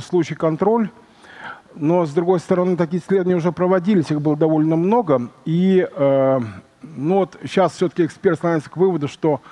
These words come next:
как бы не хотелось нам думать иначе, э, к сожалению, э, душевная болезнь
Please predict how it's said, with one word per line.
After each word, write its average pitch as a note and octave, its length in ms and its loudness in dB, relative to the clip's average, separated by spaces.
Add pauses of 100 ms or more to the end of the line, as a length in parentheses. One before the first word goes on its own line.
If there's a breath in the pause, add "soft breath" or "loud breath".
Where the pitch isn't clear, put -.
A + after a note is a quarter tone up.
(600 loud breath)
как A3 220 2
бы G3 100 2
не G3+ 80 2
хотелось F#3+ 460 0
нам D#3+ 140 -2
думать D3 420 -2
иначе, D#3 720 0
э, B2+ 760 0 (220)
к - 60 -16
сожалению, D#3 1080 2 (120)
э, A#2+ 600 0
душевная D3+ 560 0
болезнь C#3+ 500 2